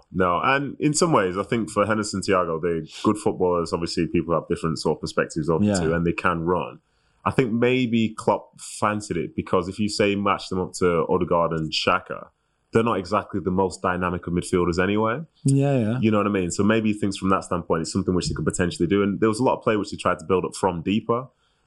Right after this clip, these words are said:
Speaker 1: And I think if maybe Jota played it a bit differently and came in a bit deeper, maybe some of those balls to sort of break the lines, maybe they're a bit safer.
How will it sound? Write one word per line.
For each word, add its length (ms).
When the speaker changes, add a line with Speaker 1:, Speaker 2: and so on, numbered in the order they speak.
Speaker 1:
And 80
I 40
think 200
if 180
maybe 600
Jota 360
played 220
it 100
a 40
bit 160
differently 380
and 80
came 240
in 80
a 60
bit 260
deeper, 300
maybe 300
some 180
of 60
those 160
balls 300
to 40
sort 200
of 40
break 160
the 60
lines, 480
maybe 180
they're 100
a 80
bit 160
safer. 500